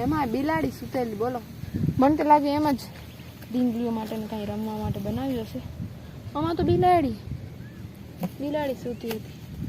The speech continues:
તો પાછું સરખું કરી નાખ્યું હે. જો મસ્ત છે ને,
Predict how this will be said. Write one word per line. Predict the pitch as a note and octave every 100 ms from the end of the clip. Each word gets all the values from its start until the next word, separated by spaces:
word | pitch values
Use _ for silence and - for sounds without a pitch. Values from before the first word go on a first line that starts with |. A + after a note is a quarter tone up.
| - - -
તો | A3+
પાછું | A#3 A3+ A3
સરખું | A3+ - G#3+
કરી | A#3 A#3 A#3+
નાખ્યું | A#3+ C4 C4+
હે. | D#4+ - - - - - - - - - - - - - - - - - - - A3+
જો | A#3 - - - - - - - - - - - - - - - - - - - - - - - - - - - - - - - - - - - -
મસ્ત | C4+ C4+ - -
છે |
ને, | D#4